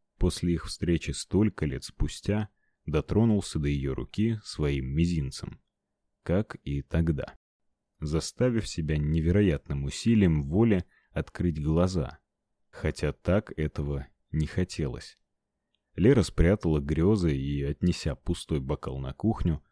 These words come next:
дала себе зарок, что больше по вечерам алкоголя пить не будет,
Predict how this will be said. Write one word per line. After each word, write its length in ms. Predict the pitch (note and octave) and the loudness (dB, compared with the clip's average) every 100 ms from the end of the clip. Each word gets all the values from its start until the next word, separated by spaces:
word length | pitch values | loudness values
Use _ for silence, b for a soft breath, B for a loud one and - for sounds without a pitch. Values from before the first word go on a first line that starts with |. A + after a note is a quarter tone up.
| _ _ | _ _
дала 320 | D#2 D#2+ G2 A2 | 0 4 4 4
себе 340 | - D2+ D#2 | 0 0 2
зарок, 500 | D2+ F#2 E2+ - - _ | 4 2 2 -2 -14 _
что 300 | - - D#2+ | -16 -4 -2
больше 500 | C2+ E2+ A2+ - - | 2 4 4 2 -4
по 160 | - D2+ | 0 0
вечерам 540 | C#2 - E2+ G#2 G2 | 0 -2 0 2 2
алкоголя 560 | D2 - D2+ E2+ G2+ D#2 | 0 -2 0 2 2 0
пить 340 | - C#2 - | -4 -8 -2
не 120 | E2 | 0
будет, 420 | D#2+ D2+ B1 - | 2 0 -4 -14